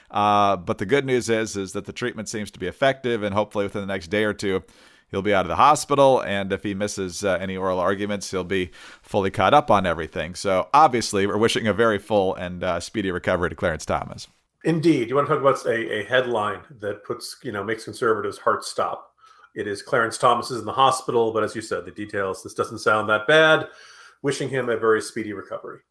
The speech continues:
Speaker 1: Yes, absolutely right. Uh, just a great guy, too. <laughs> So we certainly,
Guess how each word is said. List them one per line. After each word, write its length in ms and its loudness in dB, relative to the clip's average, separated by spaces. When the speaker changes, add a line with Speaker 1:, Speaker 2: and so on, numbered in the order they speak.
Speaker 1:
Yes, 340 -4
absolutely 560 -2
right. 380 -2
Uh, 280 0
just 160 -6
a 60 -6
great 260 2
guy, 240 2
too. 300 -4
<laughs> 20 -10
So 220 -8
we 140 2
certainly, 480 -4